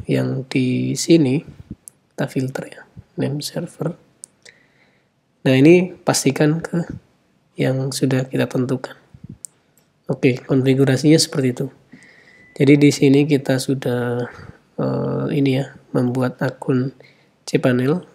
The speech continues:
Tadi ini karena harus ditambahkan dulu untuk manage ininya, eh, cPanel-nya. Kemudian basic setup kita sudah setting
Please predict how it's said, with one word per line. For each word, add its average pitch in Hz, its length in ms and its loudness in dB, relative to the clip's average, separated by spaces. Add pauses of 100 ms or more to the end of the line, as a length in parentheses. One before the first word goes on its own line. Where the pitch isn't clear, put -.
Tadi 139 520 -2
ini 139 100 4
karena 139 400 -2
harus 135 320 -2
ditambahkan 127 960 -4
dulu 135 160 0
untuk 135 320 -4
manage 131 480 -6 (840)
ininya, 131 340 -2 (1900)
eh, 135 340 -2
cPanel-nya. 131 640 -4 (800)
Kemudian 147 420 6
basic 135 300 0
setup - 480 -4 (160)
kita 139 240 -2
sudah 127 580 -2 (300)
setting 160 640 0